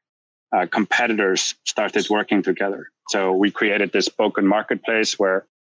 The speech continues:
a supplier could cross-sell another supplier, bundle your products together,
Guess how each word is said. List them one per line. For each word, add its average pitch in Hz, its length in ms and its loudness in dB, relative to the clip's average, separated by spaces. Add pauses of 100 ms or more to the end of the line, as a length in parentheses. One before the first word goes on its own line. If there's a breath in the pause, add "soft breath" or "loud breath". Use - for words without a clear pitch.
(200)
a 95 340 4
supplier 107 640 0
could - 240 -6
cross-sell 107 540 0
another 104 280 2
supplier, 110 500 0
bundle 110 480 0
your 104 180 4
products 113 460 0
together, 110 560 -2